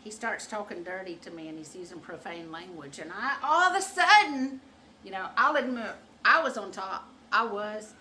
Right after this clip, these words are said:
He was like, Ride em up, cowgirl, straight up. Giddy up, cowgirl, cowgirl up.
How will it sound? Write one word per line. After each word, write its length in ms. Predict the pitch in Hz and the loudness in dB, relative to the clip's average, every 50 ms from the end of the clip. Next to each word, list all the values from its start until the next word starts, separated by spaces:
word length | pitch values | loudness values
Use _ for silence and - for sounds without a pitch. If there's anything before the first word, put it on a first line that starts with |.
| - - | -16 -8
He 140 | - - - | -8 -6 0
was 180 | 254 233 - | 0 0 2
like, 200 | 214 196 175 - - | 2 -2 -4 -4 -6
Ride 320 | 165 180 202 254 302 320 | -4 0 4 6 6 6
em 100 | 330 311 | 6 4
up, 440 | 294 294 320 339 349 339 330 233 - | 4 6 10 12 12 12 10 8 -2
cowgirl, 920 | 285 277 302 320 320 269 262 294 311 339 359 370 381 392 381 381 349 277 240 | 0 2 2 2 2 2 4 4 6 10 10 10 12 12 10 10 8 8 4
straight 460 | - - 226 214 226 254 262 254 254 | 0 -4 -6 -4 -2 2 4 4 4
up. 480 | 269 294 311 311 311 285 247 - 196 | 4 2 4 4 4 4 2 -2 -2
Giddy 340 | 196 208 208 202 214 220 233 | 0 0 0 0 2 0 0
up, 220 | 240 262 254 254 - | 0 0 -2 -4 -6
cowgirl, 500 | 240 220 247 247 254 233 247 247 240 240 | -4 -2 -2 -2 0 -2 -2 -4 -4 -4
cowgirl 680 | - 196 170 185 196 208 208 226 233 247 254 254 254 262 | -6 -8 -6 -6 -6 -6 -6 -2 2 4 4 4 4 2
up. 580 | 294 311 330 370 381 392 392 392 370 320 - | 4 6 10 10 12 12 12 10 10 8 4